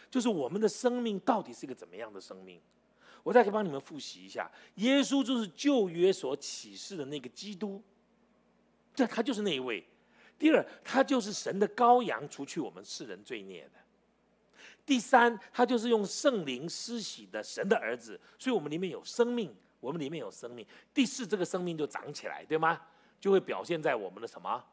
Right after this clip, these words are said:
日常生活当中。当然，这个需要时间，不要急。我相信我们教会的弟兄姐妹，如果神赐福给你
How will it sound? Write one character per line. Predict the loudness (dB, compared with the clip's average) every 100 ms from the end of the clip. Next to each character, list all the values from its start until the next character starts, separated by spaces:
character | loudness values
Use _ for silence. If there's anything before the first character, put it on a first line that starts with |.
| _ _ _ -14
日 | -14
常 | -12 -14
生 | -12 -12
活 | -12 -16 -12
当 | -12 -12
中。 | -16 -18 _ _ _ _
当 | -6
然， | -6 -8
这 | -10
个 | -12
需 | -12 -10
要 | -10
时 | -12
间， | -18 -14 -14 -16 _ _ _ _ _ _ _ _ _ _ _ _ _ _ _ _ _
不 | -10
要 | -8 -8
急。 | -12 -18 -20 _ _ _ _ _ _ _ _ _ _ _ _ _ _ _ _
我 | -10
相 | -6
信 | -4 -4
我 | -8
们 | -12 -6
教 | -6
会 | -4
的 | -8
弟 | -10
兄 | -16 -16
姐 | -16 -18
妹， | -18 -18 _ _ _ _ _ _ _ _ _ _ _ _ _ _ _
如 | -6
果 | -6
神 | -6 -10
赐 | -12 -12
福 | -12 -12
给 | -12
你 | -12 -16